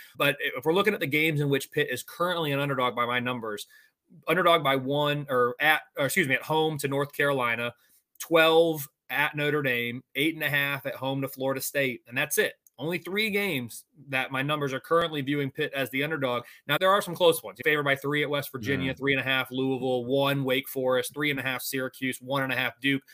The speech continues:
Speaker 1: There's a lot of toss-up games. But if they can just go five hundred in those toss-up games and win the games that they're supposed to, maybe pull an upset, I don't see any reason why they wouldn't be able to get over that six and a half for you,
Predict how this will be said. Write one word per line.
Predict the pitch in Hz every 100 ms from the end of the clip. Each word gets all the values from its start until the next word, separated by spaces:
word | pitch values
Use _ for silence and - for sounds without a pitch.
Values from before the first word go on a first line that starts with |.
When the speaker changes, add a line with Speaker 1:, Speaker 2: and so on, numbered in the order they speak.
| -
Speaker 1:
There's | 226
a | 196
lot | 165 175 220
of | -
toss-up | 170 160 - 120
games. | 120 104 104 - _ _
But | -
if | 143
they | 170
can | 202 190
just | 156 135
go | 147 135
five | 127 160 143
hundred | - 196 127 123
in | 123
those | 123 113
toss-up | 123 143 160 131 131
games | 127 127 131 - _
and | 127
win | 127 156
the | 147
games | 139 143
that | 135
they're | 131
supposed | 123 131 165 -
to, | 143 139 _
maybe | 110 117 127 156 170
pull | - 156
an | 156
upset, | 160 - - 208 214 - 127
I | 143
don't | 151 143
see | 143 139
any | 147 143
reason | 139 123 120
why | 117
they | 120
wouldn't | 123 120 113
be | 120
able | 123
to | 120
get | 120
over | 120 120
that | 117 120
six | 143 131
and | 120
a |
half | 113 135 -
for | 120
you, | 117